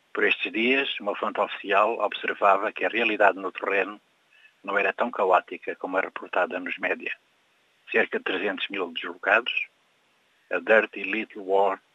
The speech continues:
in Mozambique, Cabo Delgado, a norte. A guerra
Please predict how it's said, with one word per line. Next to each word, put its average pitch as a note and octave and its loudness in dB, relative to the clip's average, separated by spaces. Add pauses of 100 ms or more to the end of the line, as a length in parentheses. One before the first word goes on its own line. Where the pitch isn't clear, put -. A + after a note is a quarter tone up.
in F2+ -8
Mozambique, G2+ -4
Cabo E2 -6
Delgado, F2+ 0
a F2 -8
norte. E2+ 0 (760)
A - 2
guerra F#2 0